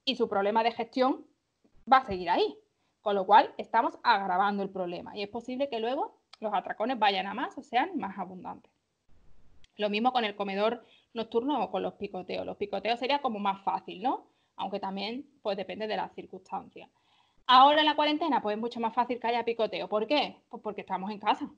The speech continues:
Es que si tú tienes delante todo el día el paquete de galletas, pues es muy fácil ir a picotear paquete de galletas cuando estoy aburrido. O cuando estoy nervioso, o cuando tengo, pues, esa incertidumbre que, pues,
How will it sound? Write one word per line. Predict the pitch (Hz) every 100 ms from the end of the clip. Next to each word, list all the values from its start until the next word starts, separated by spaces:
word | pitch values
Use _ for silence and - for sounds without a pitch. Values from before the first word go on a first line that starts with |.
| _ _ _ _ _
Es | -
que | - 196
si | 196
tú | 202
tienes | 208 208
delante | 202 226 240
todo | 220 196
el | 208
día | 262
el | 233
paquete | 185 196 214
de | 220
galletas, | 240 277 302 403 _ _ _ _
pues | 208 190
es |
muy | 214 220
fácil | 269 262 320 302
ir | 202
a | 202
picotear | 254 208 196 208 247
paquete | 226 202
de | 214
galletas | 220 233 247
cuando | 269 220
estoy | 202 214
aburrido. | 185 180 185 311 - _ _ _ _ - - - - - -
O | 214
cuando | 208 180
estoy | 175 190
nervioso, | 190 214 254 254 247 262
o | 240
cuando | 196 190 185
tengo, | 185 190
pues, | 190 190
esa | 208
incertidumbre | 196 202 208 202 214 214
que, | 208 180
pues, | - 160